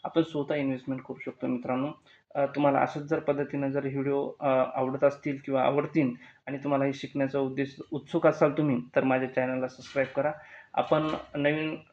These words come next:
अ, व्हिडिओमध्ये परत भेटू. तोपर्यंत मित्रांनो, जय हिंद,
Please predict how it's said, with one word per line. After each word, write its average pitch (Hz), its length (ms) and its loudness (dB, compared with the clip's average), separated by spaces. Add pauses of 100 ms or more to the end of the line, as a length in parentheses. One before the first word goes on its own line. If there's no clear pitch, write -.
(120)
अ, 147 60 2
व्हिडिओमध्ये 143 680 4
परत 143 220 4
भेटू. 131 320 -2
तोपर्यंत 131 640 -4
मित्रांनो, 127 440 -2
जय 131 140 0
हिंद, 135 220 -8